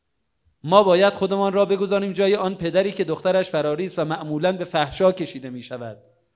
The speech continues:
یا جای آن مادری که دو فرزند معتاد در درون خانواده، خانواده دارد. آقایان، دیدید فرزندمان مریض می‌شود، نوه‌مان مریض می‌شود،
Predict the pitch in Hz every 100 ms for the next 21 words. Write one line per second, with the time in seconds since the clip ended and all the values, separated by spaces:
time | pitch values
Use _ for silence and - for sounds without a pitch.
0 | _ _ - 151 202 165 202 202 196 196
1 | 185 160 160 196 208 - 175 196 175 156
2 | 190 202 180 175 180 202 196 170 147 143
3 | 139 143 135 139 135 131 131 131 135 -
4 | - 147 139 135 135 127 123 - _ _
5 | _ _ _ 139 151 170 160 139 139 -
6 | _ - 147 135 185 190 185 170 165 170
7 | 165 165 165 165 160 160 160 160 160 165
8 | 156 147 151 147 151 151 151 147 147 147
9 | 139 143 151 151